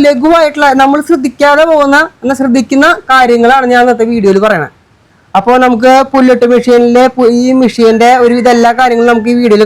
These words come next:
കാണാം, മനസ്സിലാക്കാം. ഇന്ന് പുല്ല് വെട്ടുന്നതും കാണാം. ഓക്കെ സുഹൃത്തുക്കളെ, ഞങ്ങളുടെ ഉള്ളത് ഹോണ്ടയുടെ ഫോർ സ്ട്രോക്ക് എഞ്ചിനാണ്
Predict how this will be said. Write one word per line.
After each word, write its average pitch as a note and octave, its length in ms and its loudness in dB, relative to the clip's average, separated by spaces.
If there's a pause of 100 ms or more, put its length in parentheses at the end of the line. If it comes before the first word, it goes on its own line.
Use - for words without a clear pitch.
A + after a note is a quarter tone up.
കാണാം, A3 240 0 (320)
മനസ്സിലാക്കാം. G3 480 -2 (360)
ഇന്ന് B3 200 -2
പുല്ല് C4 220 2
വെട്ടുന്നതും B3 420 0
കാണാം. F3+ 180 -2 (220)
ഓക്കെ D4 160 0 (1040)
സുഹൃത്തുക്കളെ, B3+ 500 2 (200)
ഞങ്ങളുടെ B3 400 2
ഉള്ളത് C4 180 0 (120)
ഹോണ്ടയുടെ A#3+ 600 2 (240)
ഫോർ A#3 320 2
സ്ട്രോക്ക് A3+ 360 0
എഞ്ചിനാണ് A3 380 2